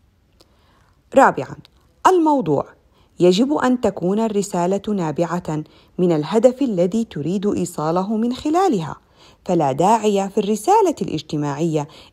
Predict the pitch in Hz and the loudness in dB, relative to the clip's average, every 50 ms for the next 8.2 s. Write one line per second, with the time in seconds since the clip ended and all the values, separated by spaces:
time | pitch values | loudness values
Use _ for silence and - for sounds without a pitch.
0 | _ 220 214 202 185 170 180 220 214 240 220 240 240 233 214 214 233 233 226 226 | _ 2 4 4 6 6 4 4 2 2 2 2 2 0 0 0 0 0 0 0
1 | 240 277 359 359 - 339 311 277 208 185 165 165 170 151 151 147 147 160 180 202 | 0 0 -2 -2 0 0 0 2 2 0 0 -2 -2 0 0 0 2 2 0 0
2 | 214 - 202 185 185 - - - - _ - 170 147 156 175 175 202 208 208 269 | -2 -2 -4 -6 -6 -8 -14 -20 -10 _ -2 0 0 0 0 0 -2 -2 -2 -2
3 | 240 220 170 170 170 160 156 151 147 143 147 147 143 139 156 151 190 - - - | -4 -2 -2 -2 -2 0 0 0 -2 -2 -2 -2 0 0 0 0 0 -2 -2 -4
4 | 202 - 175 143 143 - - 175 160 131 131 143 139 - - - - - _ - | -2 -2 -2 -2 -2 -2 -4 -6 -6 -4 -6 -8 -8 -10 -16 -20 -20 -20 _ 2
5 | 453 494 466 440 392 294 226 196 175 185 180 - 180 170 156 151 151 151 - 151 | 6 6 6 6 4 2 -2 0 0 0 0 0 -2 0 0 0 -2 -4 -6 -10
6 | - - 139 135 131 - - - _ _ _ _ _ - - - - - _ - | -8 -6 -6 -8 -8 -10 -14 -18 _ _ _ _ _ -20 -20 -20 -20 -12 _ -2
7 | 156 - - - 214 240 269 285 294 294 285 302 294 277 196 165 170 156 139 - | -2 -2 0 2 4 6 6 6 4 2 2 0 -2 0 2 2 2 2 0 -2
8 | - 135 139 | -4 -6 -8